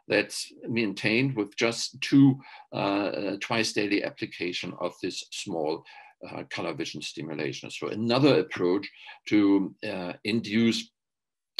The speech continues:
impulse propagation, and, uh, they were probably also inducing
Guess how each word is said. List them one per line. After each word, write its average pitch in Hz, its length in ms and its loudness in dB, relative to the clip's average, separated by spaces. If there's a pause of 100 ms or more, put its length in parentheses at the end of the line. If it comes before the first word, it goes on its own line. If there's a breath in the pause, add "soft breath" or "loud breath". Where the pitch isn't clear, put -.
impulse 113 380 0
propagation, 98 840 -2 (360 loud breath)
and, 95 600 0
uh, 87 160 -4
they 90 160 0
were 95 140 -2
probably 90 380 -4
also 87 320 -6
inducing 90 760 -4